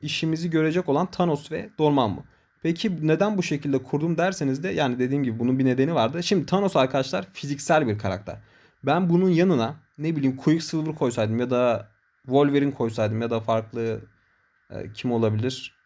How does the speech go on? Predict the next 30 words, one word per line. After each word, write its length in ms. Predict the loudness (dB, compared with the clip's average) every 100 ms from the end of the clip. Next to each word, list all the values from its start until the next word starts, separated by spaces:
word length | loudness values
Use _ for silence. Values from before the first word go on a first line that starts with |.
| -16
E, 40 | -14 -14 -16 -14
fiziksel 640 | -8 -8 -4 2 2 0 -6 -8
P 160 | -4
V 120 | -4
P 100 | -4
karakteri. 600 | -4 -4 -4 -4 -4 -4 -6
Em, 680 | -4 -2 -2 -2 -2 -4 -6 -10 -16 _ _ _ _ _ _ _ _ _ _ _ _ _ _ _ _ _ _ _ -2
Deadpool 500 | 4 4 2 -6 -6 -6
ya 220 | -4 -2 2
da 420 | 4 4 2 2
Kara 260 | 2 2 0
Cüce 160 | 0
mesela. 400 | 0 0 -2 0
Bunları 340 | 0 2 2 2
niye 180 | 2
koymadım? 440 | 2 0 2 0 -2
Çünkü 240 | -4 0 2
arkadaşlar 540 | 2 2 0 -2 -6 -10 _ _ _ _ _ _ -6
bütün 300 | -4 0 2
takımı 400 | 2 2 2 2
fiziksel 640 | 0 -2 -2 -2 0 2
yaparsanız 580 | 2 2 -2 -2 -4 -4 -2
adam 260 | 0 0
mesela 380 | 0 -2 0 0
gelir 260 | 2 0 0
Luke 480 | -2 -4 -2 -2
Cage'le 180 | -2 0
arkadaşlar 720 | 0 0 -2 -2 -4 -8 -8 -8
bir 160 | -4
dalar 340 | 0 0 0